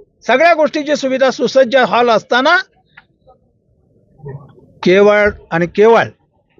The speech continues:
डीसीएम साहेबाच्या प्रेशरमुळं, प्रतिष्ठेमुळं अशा पद्धतीचे रिपोर्ट वर पाठवले गेले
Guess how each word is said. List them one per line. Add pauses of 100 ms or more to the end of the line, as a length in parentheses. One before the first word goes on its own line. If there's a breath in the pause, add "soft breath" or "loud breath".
(840)
डीसीएम
साहेबाच्या
प्रेशरमुळं,
प्रतिष्ठेमुळं (500 soft breath)
अशा
पद्धतीचे
रिपोर्ट
वर
पाठवले
गेले